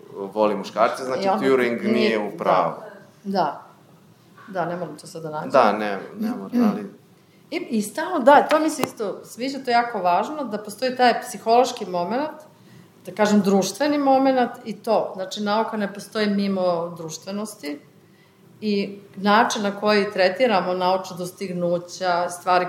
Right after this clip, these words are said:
Speaker 2: koje su inkorporirane u, ono, u naš društveni život, u svakodnevicu. Znači, ja svaki dan, ono, kad odvrnem slavinu, ja sam zahvalna Bogu <laughs> što imam vodu.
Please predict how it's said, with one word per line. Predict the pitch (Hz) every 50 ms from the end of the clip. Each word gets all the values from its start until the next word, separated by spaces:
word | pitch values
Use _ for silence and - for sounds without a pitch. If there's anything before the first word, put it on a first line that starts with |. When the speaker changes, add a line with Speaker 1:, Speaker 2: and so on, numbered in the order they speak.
| - -
Speaker 2:
koje | 180 175 165 160 160 - - -
su | - - - - 180 170 - - _ -
inkorporirane | 175 180 175 - 180 175 175 - 165 175 208 233 208 180 180 185 185
u, | 175 - -
ono, | 160 156 151 151 -
u | - - - -
naš | - 165 156 147 147 - - 160
društveni | 165 170 214 220 - 302 277 254 240
život, | 202 196 214 226 202 185 170 - - - - - - - - -
u | 185
svakodnevicu. | - - 214 190 185 180 175 170 175 180 190 180 170 156 - - - - - - - - _ - - - - -
Znači, | - 156 151 - 175 151 - -
ja | 185 190 190
svaki | 190 - - 214 208 214 214
dan, | 196 180 190 185 180 175
ono, | 165 156 156 156
kad | - 170 160 170
odvrnem | 165 160 160 180 180 175
slavinu, | 170 170 - 170 165 180 202 208 190
ja | 175 170 170
sam | 175 - 165 151
zahvalna | 170 165 - - - 175 160 156 151 156 - - - - - - - -
Bogu | - 165 165 165 156 160 160 175 208 240 226 - - - - -
<laughs> | 214 180 - - 175 165 - 180 190 170 - - - - - - - - - -
što | - - - 214
imam | 202 196 208 233 240 240
vodu. | 262 285 285 269 247 - - - - -